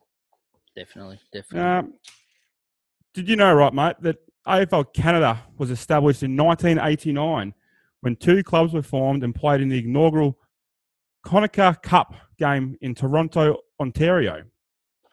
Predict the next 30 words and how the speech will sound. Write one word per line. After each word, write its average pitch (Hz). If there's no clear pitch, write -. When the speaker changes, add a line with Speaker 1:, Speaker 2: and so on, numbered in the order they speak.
Speaker 2:
They 156
also 180
have 151
eight 196
leagues 165
across 139
the 131
country. 110
Eight. 240
Speaker 1:
Eight 269
leagues 175
in 156
Canada, 170
Jesus. -
They 165
have 151
eight 220
hundred 180
and 156
thirty-five 156
registered 143
players. 117
That's -
bloody 110
amazing. 107
Speaker 2:
That's -
pretty 156
bloody 113
incredible, 151
mate. 117